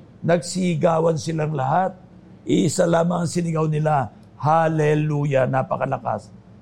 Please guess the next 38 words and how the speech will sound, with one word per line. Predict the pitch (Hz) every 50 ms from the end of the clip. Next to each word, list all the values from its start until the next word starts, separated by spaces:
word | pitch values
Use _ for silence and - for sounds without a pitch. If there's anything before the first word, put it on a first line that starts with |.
| - -
Tiningnan | - - 147 156 156 165 160 156 156 160
ko | 147 143 -
po, | - - 185 190 185 175 - - - - - - - - - - - - - -
at | - 143 190
ang | - 147 151
kasama | - 127 - 160 165 170 165
ko | - 175
po, | 165 190 190
mga | 180 165 156 151 143
hundred | 139 151 175 180 165 170 165 147
fifty | - 185 170 - - 175
na | 160 156 143
pa-, | - 123 - -
kapastoran | - - 151 - 143 - - - 156 151 147 151 147
ko, | - 185 196 190 156 - - - - - - - - -
aba, | - - 147 160 175 180 - -
eh, | 160 160 160 160
lahat | 160 160 151 156 160 - - -
po | - - 170 170 170 - - - - - - - - - -
ng | - 143 156 160 156 156 151 - 147 - - - - -
chinek | - - 147 151 180 - -
up | 202 190 -
nila | - 190 180 175 175 180
kung | - 170 170 165
ano, | 165 170 175 175 175 165 151 135 - - - - - - -
lahat | 123 147 143 147 147 139 - -
po | - 156 156 151 - - - -
sumigaw | - - - 147 143 135 135 131 135 135 135
ng | 135 131 127 131 117
hallelujah. | 110 117 120 120 123 120 123 120 117 - - - - - - - - - - - - - - - - - - - - -
Ay, | - 127 151 147
kaya | 160 156 165 -
ko | - 202 220
po | 202 214 226
naman | 220 220 220 220 208
tinatanong | 208 214 196 208 202 - 208 202 208 202
sa | 170 214 226
inyo, | 214 202 175 156 151 165 156